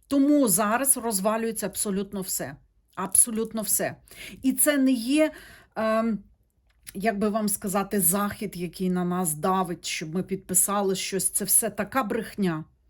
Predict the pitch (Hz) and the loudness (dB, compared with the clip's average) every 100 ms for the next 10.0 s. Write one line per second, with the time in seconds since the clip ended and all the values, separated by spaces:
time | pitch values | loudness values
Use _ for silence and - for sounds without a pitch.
0 | _ - - 180 180 - 277 262 240 190 | _ -20 -6 0 0 2 -2 -2 -4 -4
1 | 196 196 170 151 - _ _ _ - _ | -6 -4 -4 -4 -12 _ _ _ -20 _
2 | - 247 262 247 240 _ _ - 185 196 | 0 2 2 0 -6 _ _ -10 -4 0
3 | - 220 208 185 185 190 - 185 185 160 | 0 2 0 0 -4 -6 -6 0 0 0
4 | 160 156 151 156 _ - 160 139 135 139 | -2 -4 -6 -12 _ -6 -4 -4 -6 -14
5 | - _ _ _ - 180 180 - 127 - | -18 _ _ _ -6 -4 -2 -6 -10 -18
6 | _ - - - - - 190 285 349 311 | _ -20 -18 -20 -20 -10 2 4 4 0
7 | 269 277 262 247 226 240 196 185 - 320 | 0 -2 0 0 -2 -4 -4 -2 0 0
8 | 262 - 175 180 254 262 247 190 - - | -2 -4 -4 -2 -2 -2 -4 -2 -6 -2
9 | 226 233 220 - 220 190 156 165 139 | -2 -2 -4 -2 0 0 -2 -6 -12